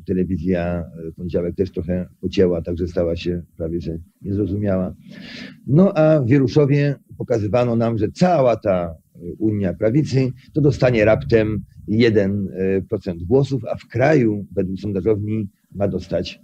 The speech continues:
dwa. Myśmy z tego śmieli i mieliśmy rację,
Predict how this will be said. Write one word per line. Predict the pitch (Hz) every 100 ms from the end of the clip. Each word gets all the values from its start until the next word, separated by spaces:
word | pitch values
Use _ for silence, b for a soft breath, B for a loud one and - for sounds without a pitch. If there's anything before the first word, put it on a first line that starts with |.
| _
dwa. | 92 95 90 - - _ B B -
Myśmy | 147
z | 113
tego | 120
śmieli | 110 113 98 98 127 123
i | 120 127 -
mieliśmy | 117 117 156
rację, | 175 156 - 85